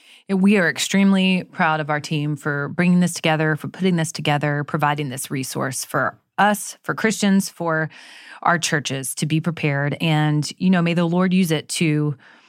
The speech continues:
equip us to love mothers, to protect and be a voice for the preborn, and to advocate for the value and dignity and right to life for every single individual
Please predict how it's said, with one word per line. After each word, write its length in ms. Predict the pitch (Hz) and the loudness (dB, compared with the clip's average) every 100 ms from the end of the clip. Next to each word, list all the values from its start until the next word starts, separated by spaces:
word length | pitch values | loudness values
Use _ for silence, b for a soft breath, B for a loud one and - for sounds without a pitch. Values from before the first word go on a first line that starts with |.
| b b - | b b -8
equip 380 | - - 240 262 | -4 -2 0 0
us 380 | 262 - - - | 0 -4 -12 -4
to 140 | 190 | 0
love 760 | 160 156 180 190 208 202 - - - | 0 2 4 4 2 0 -6 -18 -2
mothers, 720 | 175 190 202 233 247 247 - b b b b | 2 4 4 2 0 -2 -12 b b b b
to 680 | - 196 180 160 147 143 135 - | -6 0 2 2 0 -2 -6 -4
protect 640 | 196 - 220 233 - - - | -4 0 0 0 -2 -12 -2
and 100 | 180 | 0
be 120 | 165 | 2
a 80 | 160 | 2
voice 360 | 147 175 190 - | 0 0 -2 -4
for 300 | - 180 165 | -2 0 2
the 80 | 151 | -2
preborn, 840 | - 208 202 196 180 180 208 262 339 B B B B B - | -2 2 4 4 2 2 2 2 -2 B B B B B -2
and 280 | 180 170 160 | 0 0 -2
to 160 | 180 - | -4 -2
advocate 880 | - 165 185 180 175 - 147 147 - | 0 2 2 0 -2 -2 -2 -2 -12
for 640 | 151 - 165 156 147 147 - | -10 -2 0 2 0 -4 -6
the 80 | 165 | -2
value 420 | 151 170 208 220 | 0 2 2 2
and 200 | 214 175 | 2 0
dignity 440 | 160 185 175 180 - | 2 2 4 2 2
and 220 | 156 147 | 0 2
right 240 | 147 165 | 2 0
to 160 | - 170 | -2 0
life 220 | 143 143 | 0 -2
for 180 | - 120 | -6 -6
every 420 | 117 160 165 180 | 0 0 2 0
single 640 | 170 175 165 156 151 147 b b b - | 0 -2 0 0 0 -2 b b b 0
individual 920 | 160 160 160 160 151 147 143 139 | 4 4 4 2 2 0 0 -2